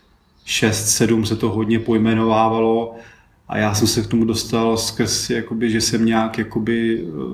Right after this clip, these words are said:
vyhledával, vyhledával všude možně něco a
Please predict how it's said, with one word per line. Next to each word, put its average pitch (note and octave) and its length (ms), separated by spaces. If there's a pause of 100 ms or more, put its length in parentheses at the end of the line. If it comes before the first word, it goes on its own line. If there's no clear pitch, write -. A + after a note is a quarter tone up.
(240)
vyhledával, A2+ 680
vyhledával A2+ 720
všude A2+ 260
možně A2+ 280
něco A#2 680
a A2+ 380